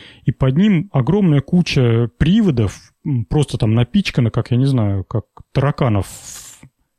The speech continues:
<laughs> где, <laughs> за плинтусом. Вот. И плюс они хвастаются тем, что им удалось изобрести какой-то материал, который похож на кожу и который там легко деформируется, трансформируется.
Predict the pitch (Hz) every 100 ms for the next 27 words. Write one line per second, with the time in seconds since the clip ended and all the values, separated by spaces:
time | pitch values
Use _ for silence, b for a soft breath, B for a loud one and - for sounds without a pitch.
0 | _ - - 160 - 123 113 113 104 -
1 | B B B 135 127 143 - 156 135 113
2 | - 107 - B B B B B B B
3 | B 160 131 147 127 - - b b -
4 | 190 208 160 175 - 147 151 156 156 -
5 | 143 - 143 123 131 156 160 139 127 135
6 | 143 - 120 120 120 131 - - 123 -
7 | 135 - 120 117 120 120 131 135 190 196
8 | 135 120 120 - 117 143 113 - 113 -
9 | 208 180 135 117 120 - 117 110 120 110
10 | 107 113 151 127 117 - 120 117 131 117
11 | 151 196 151 - 127 107 131 127 170 170
12 | 135 -